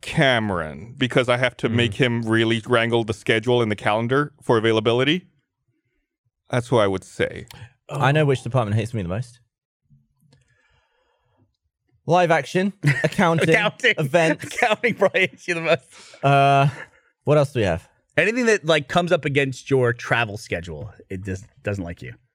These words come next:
Speaker 3: Achievement Hunter. <laughs>
Speaker 4: Used to be, uh,
Speaker 1: <laughs> Achievement Hunter.
Speaker 4: uh, Bernie's assistant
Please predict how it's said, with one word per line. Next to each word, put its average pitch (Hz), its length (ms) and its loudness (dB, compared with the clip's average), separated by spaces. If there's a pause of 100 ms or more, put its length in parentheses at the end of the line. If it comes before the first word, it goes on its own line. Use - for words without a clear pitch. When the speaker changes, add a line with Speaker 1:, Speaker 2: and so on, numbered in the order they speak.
(140)
Speaker 3:
Achievement 147 360 2
Hunter. 147 200 0 (160)
<laughs> - 40 4
Speaker 4:
Used 233 180 2
to 262 80 2
be, - 40 4
uh, 165 600 2
Speaker 1:
<laughs> - 20 0
Achievement 143 280 2
Hunter. 147 440 0
Speaker 4:
uh, 147 420 4
Bernie's 160 420 0
assistant 139 520 -2